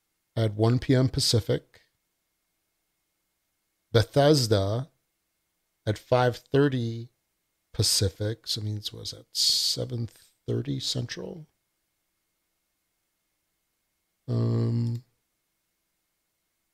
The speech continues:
so it looks like it might be just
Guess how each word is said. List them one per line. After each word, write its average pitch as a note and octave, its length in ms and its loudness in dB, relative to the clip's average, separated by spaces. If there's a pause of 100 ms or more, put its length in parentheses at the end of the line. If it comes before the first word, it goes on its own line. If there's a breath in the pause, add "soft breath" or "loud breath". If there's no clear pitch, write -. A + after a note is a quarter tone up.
(1160)
so - 180 0
it A2+ 40 2
looks A#2 300 -2
like B2+ 180 -2
it B2 60 -2
might A2+ 460 -2
be A#2 160 -6
just - 640 -4